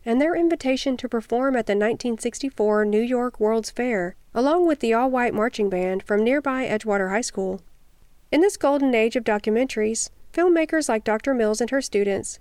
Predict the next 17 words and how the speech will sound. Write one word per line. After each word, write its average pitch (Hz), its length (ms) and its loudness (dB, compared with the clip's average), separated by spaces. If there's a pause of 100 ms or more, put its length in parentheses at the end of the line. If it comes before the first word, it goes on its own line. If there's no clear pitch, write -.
can 262 160 -2
now 294 180 0
reach 294 280 -2
a 226 80 0
much 220 260 0
larger 208 380 0
audience. 196 560 -2 (580)
Documentary 285 600 0
films 165 460 -4
are 220 120 0
more 302 200 2
accessible 269 520 -2
today 208 380 -2
than 202 140 2
they've 196 180 2
ever 202 260 0
been, 175 380 -2